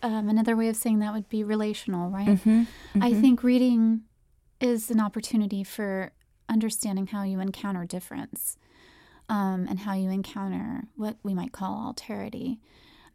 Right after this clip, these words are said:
Speaker 1: And that becomes complicated when it's assigned to a demographic.
Speaker 2: Right.
Speaker 1: So one of, one of the ways I think about this is that would you read this text the same way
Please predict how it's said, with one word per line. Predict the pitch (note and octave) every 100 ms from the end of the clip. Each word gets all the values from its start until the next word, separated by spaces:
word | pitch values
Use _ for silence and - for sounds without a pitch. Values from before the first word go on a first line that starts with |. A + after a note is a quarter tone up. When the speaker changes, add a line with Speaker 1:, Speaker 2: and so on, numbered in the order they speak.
| _ -
Speaker 1:
And | A#3
that | A3+ G#3+
becomes | A3+ A3
complicated | - A3+ A3+ - G#3 G#3
when | G#3+
it's | G#3 -
assigned | G#3+ F#3+ F3+
to | -
a | G3
demographic. | E3 E3 - - - - - - -
Speaker 2:
Right. | D#3 C#3 - - -
Speaker 1:
So | A#3+
one | A3+
of, | A3 A3+
one | A3
of | G#3+
the | G#3
ways | G#3 G3+
I | F#3+
think | G3+ G3
about | F#3+ F#3
this | F#3+ -
is | F#3+ -
that | F3+ - _ _
would | G#3+ A3 A#3+ A#3
you | B3+
read | A#3 B3 B3 A3+
this | A3 G#3+ -
text | - G3 F3+ - - -
the | G#3
same | - G#3 G3+
way | G3